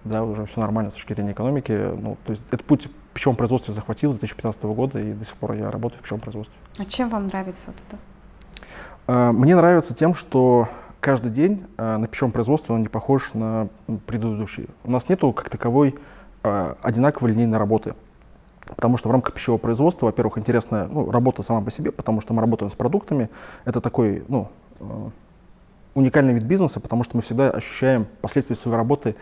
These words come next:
Speaker 1: в виде готового продукта, формируем вкусы людей. А, так у нас ещё, э, настолько, ну, многополярная работа, что каждый день, э, что-то новое.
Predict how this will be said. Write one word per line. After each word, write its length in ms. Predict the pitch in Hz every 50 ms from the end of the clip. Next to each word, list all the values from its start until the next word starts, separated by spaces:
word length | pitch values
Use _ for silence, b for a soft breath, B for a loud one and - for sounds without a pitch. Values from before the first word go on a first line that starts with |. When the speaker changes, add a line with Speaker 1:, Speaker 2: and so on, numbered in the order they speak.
| B B B
Speaker 1:
в 40 | -
виде 160 | 120 117 120
готового 280 | 120 117 - 113 117 113
продукта, 380 | - 117 113 117 110 - - -
формируем 440 | - - - 123 127 127 127 123
вкусы 300 | 113 - - 131 - -
людей. 280 | 110 117 113 113 87 - - B B B B B B B B B
А, 200 | 110 113 110 107
так 180 | - - -
у 40 | 147
нас 200 | 147 147 135 -
ещё, 500 | 131 - - 131 123 117 107 101 - -
э, 140 | - 98 101
настолько, 560 | 98 120 120 - 156 135 - - 107 98 - - -
ну, 240 | - 107 135 123 110
многополярная 640 | - 117 127 117 110 - 127 131 123 117 110 110 107
работа, 320 | 107 113 139 185 196 - 104
что 320 | - - - 113 107 101 B B B B B
каждый 320 | B - 139 120 110 123 117
день, 260 | 143 202 220 202 - -
э, 200 | - 113 110 101 - - -
что-то 220 | - - - -
новое. 360 | 139 131 117 110 95 - -